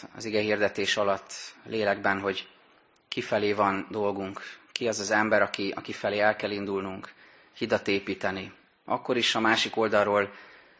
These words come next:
még nem indult el ez az építkezés, akkor kérünk, hogy segíts komolyan venni ezt az indítatást. Segíts megtenni a, az ebből fakadó lépéseket. És Urunk, hogyha, ha megindulunk egymás felé, adj igazi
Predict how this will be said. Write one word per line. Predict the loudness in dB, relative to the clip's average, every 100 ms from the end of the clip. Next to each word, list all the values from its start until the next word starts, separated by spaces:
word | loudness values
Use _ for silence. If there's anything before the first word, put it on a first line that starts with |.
| _
még | -2
nem | 4 6
indult | 4 0 2
el | 2
ez | 0
az | 0
építkezés, | -2 -2 -6 -4 -4 -2 -4
akkor | -4 -6
kérünk, | -4 -2 -2 0
hogy | 0 0 -6 -10 -20 _ _
segíts | -4 -2 -2 -2
komolyan | 0 2 2 4
venni | 4 2
ezt | -2
az | -4
indítatást. | -4 -2 -2 -4 -6 -4 -4 -4 -6 -14 _ _ _ _ _ _ _ _
Segíts | -10 -8 -4 2
megtenni | 2 4 0 4
a, | 2 2 -2 -14 -14 -16 -16
az | -4
ebből | -2 2 0
fakadó | 0 -2 0
lépéseket. | 0 -2 -2 -2 -2 -2 -6 -8 -16 _ _ _ _ _ _ _ _ _ _ _ _ _ _ _ _ _ _ -12
És | -6
Urunk, | -4 -2
hogyha, | -2 4 6 6 4 -14 -20 -20 -16
ha | 2
megindulunk | 4 6 4 2 0
egymás | 2 2 4 2
felé, | 2 2
adj | 2 2 0
igazi | 0 0 -2 -4